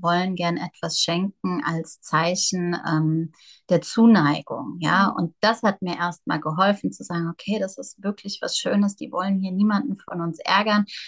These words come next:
Speaker 1: Da geht's auch nicht darum, dass sie unseren Minimalismus oder unsere Lebensweise nicht ernst nehmen, sondern das kommt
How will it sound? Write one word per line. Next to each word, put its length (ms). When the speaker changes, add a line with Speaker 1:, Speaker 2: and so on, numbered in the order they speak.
Speaker 1:
Da 60
geht's 260
auch 120
nicht 240
darum, 240
dass 220
sie 160
unseren 400
Minimalismus 800
oder 220
unsere 280
Lebensweise 720
nicht 260
ernst 420
nehmen, 280
sondern 580
das 220
kommt 320